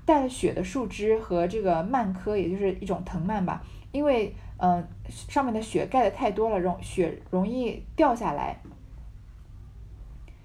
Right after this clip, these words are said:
下一句呢，“皑皑轻秤步”，就是在白雪中啊，你要轻轻地迈步，因为你不小心不要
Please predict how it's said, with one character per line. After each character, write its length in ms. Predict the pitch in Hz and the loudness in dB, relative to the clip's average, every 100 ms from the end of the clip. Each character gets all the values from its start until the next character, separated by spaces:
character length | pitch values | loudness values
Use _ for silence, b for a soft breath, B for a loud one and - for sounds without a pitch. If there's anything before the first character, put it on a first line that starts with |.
| b b b b - - - - | b b b b -18 -18 -18 -18
下 240 | - 330 254 | 2 4 4
一 60 | |
句 140 | 233 220 | 2 2
呢 260 | 185 185 - - - | 2 2 -4 -2 4
，“皑 240 | 180 226 | 4 4
皑 300 | 202 190 226 | 2 2 0
轻 280 | - 294 311 | -4 -4 -4
秤 280 | - 285 214 | -2 -2 0
步”， 320 | 269 202 - B B - | 2 0 0 B B 0
就 120 | 302 | 2
是 80 | 302 | 6
在 160 | 311 | 4
白 200 | 294 214 | 4 2
雪 220 | 277 220 | 2 0
中 180 | 175 208 | 0 0
啊， 140 | 220 202 | -2 0
你 120 | 190 | 2
要 140 | 220 | 2
轻 280 | 226 - 302 | -2 -4 -4
轻 180 | 302 320 | -2 -2
地 60 | |
迈 200 | 233 196 | 0 0
步， 300 | 180 180 165 - | 0 0 -2 -2
因 100 | 254 | -2
为 140 | 262 | -2
你 200 | 214 - - - | -2 -6 -10 -4
不 100 | 269 | 0
小 180 | 233 | 0
心 240 | 185 233 233 | 0 -2 0
不 100 | 214 | 6
要 280 | 240 220 | 6 6